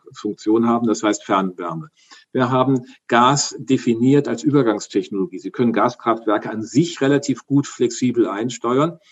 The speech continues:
Aber wir haben Gas auch drittens natürlich in der Verwendung in der Industrie. Ich hatte eben über Dünger gesprochen. Es gibt für viele, äh, Formen, wo Gas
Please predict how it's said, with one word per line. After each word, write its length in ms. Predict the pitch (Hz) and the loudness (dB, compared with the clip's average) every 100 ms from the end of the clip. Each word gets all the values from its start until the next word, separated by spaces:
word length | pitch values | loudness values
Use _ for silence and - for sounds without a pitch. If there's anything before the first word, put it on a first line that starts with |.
| _ _ - _ | _ _ -20 _
Aber 480 | 123 120 135 151 143 | 0 4 4 4 0
wir 180 | 123 123 | -4 -4
haben 160 | 120 | -2
Gas 320 | 113 104 127 - | 0 0 0 -4
auch 160 | 120 | -6
drittens 460 | - 110 135 143 - - _ | 0 0 0 -4 -8 -20 _
natürlich 520 | 123 - 123 123 123 | -8 0 2 2 0
in 100 | 120 | 0
der 120 | 117 117 | 0 2
Verwendung 540 | 117 110 120 120 117 | 0 2 2 0 0
in 180 | 151 202 | 0 0
der 140 | 156 | 0
Industrie. 340 | 107 107 - 107 | -2 -6 -6 -6
Ich 100 | 113 | -4
hatte 160 | 113 | -2
eben 160 | 117 117 | 0 0
über 140 | 120 | 0
Dünger 260 | 120 185 123 | 2 2 0
gesprochen. 380 | 92 - 82 87 | -4 -10 -10 -10
Es 140 | - | -6
gibt 140 | - | -4
für 120 | - 107 | -2 -2
viele, 360 | 135 127 120 - _ | 0 0 0 -8 _
äh, 120 | - 113 | -8 -4
Formen, 480 | 127 120 135 120 - - | 2 4 4 0 -8 -10
wo 120 | 113 | -2
Gas 420 | 107 107 120 | 0 0 -2